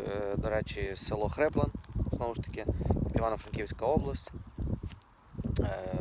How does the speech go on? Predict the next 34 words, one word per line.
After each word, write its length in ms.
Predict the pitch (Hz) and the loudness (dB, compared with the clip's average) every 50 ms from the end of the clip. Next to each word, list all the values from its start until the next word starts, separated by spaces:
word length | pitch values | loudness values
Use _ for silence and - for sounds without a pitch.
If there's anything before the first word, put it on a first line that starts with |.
| 92 - | 0 0
там, 120 | 107 107 | 0 0
де 100 | 104 104 | 2 0
я 100 | 101 101 | 0 0
вчора 320 | - - - 113 104 98 | 0 0 2 2 2 2
був, 200 | - - - - - - - - - - - - - - | 0 2 0 2 2 2 0 0 0 0 -2 -2 -2 -2
точніше 320 | - - 117 120 - 110 | -2 -2 -2 0 -2 0
не 120 | 110 107 | -2 -2
вчора, 420 | 98 - - 127 120 110 101 95 92 92 | -4 -2 2 4 4 4 4 2 0 -2
а 20 | - - | -4 -2
того 180 | - 110 98 101 | -2 0 0 0
разу, 280 | 92 95 95 - - - - - - - - | 0 2 2 2 2 2 2 2 2 0 -2
вчора, 200 | - - 127 135 - - - - - - - - | 0 0 0 0 -2 -4 -14 -14 -12 -10 -6 -2
вчора, 320 | - - - - - - - - - | -2 -2 -2 -2 -4 -6 -10 -10 -10
так, 140 | - - - | -8 -8 -6
вчора, 260 | - - 160 151 - - - - - - - - - - 120 - - - - | -2 2 2 2 0 -2 -14 -16 -12 -8 -6 -4 -4 -4 -4 -4 -4 -2 0
то, 720 | 120 117 110 107 104 101 101 98 98 98 101 101 101 101 104 | 2 4 4 4 4 4 2 0 0 0 0 0 0 0 2
ну, 100 | 131 123 | 2 0
відео 400 | 117 123 117 113 113 104 107 101 95 98 | 0 0 2 2 4 4 4 2 2 2
вийде 220 | 107 107 101 101 | 0 0 0 0
трошки 300 | 98 - 107 - - - | -4 -6 -8 -10 -8 -2
пізніше, 420 | - - - - - - - - 101 - | 2 4 4 4 4 2 0 -2 -4 -4
то 120 | 104 101 | -4 -4
якби, 260 | 101 95 - - 104 - - - - - - - - - - - - - - | -4 -4 -4 -6 -6 -6 -6 -6 -4 0 0 0 0 -2 -6 0 2 2 2
е, 240 | - 113 110 110 107 - | 2 0 -2 -4 -4 0
то 760 | - 127 127 123 123 127 123 120 120 117 117 113 110 107 104 | 2 4 4 6 6 4 4 4 4 2 2 0 -2 -4 -6
вчора 280 | - - 131 123 113 113 | -6 -2 0 0 0 0
був 200 | 113 - 110 - | -2 -4 -10 -6
там, 400 | - - 110 107 104 107 101 98 | 0 0 2 2 0 -2 -4 -6
е, 240 | 98 95 95 92 92 90 87 90 90 90 95 | -6 -6 -6 -6 -6 -8 -8 -8 -10 -10 -10
нічого 260 | 101 104 - 175 - | -10 -6 -4 -4 -2
не 100 | 165 160 | -2 -4
злопало, 440 | 143 156 151 - 151 147 135 123 120 | -4 -4 -4 0 0 2 2 2 2
сьогодні 320 | - - 113 104 - 95 | 0 0 -2 -2 -4 -4
одна, 380 | 90 92 110 123 135 147 151 151 | -4 -2 0 0 0 0 0 -2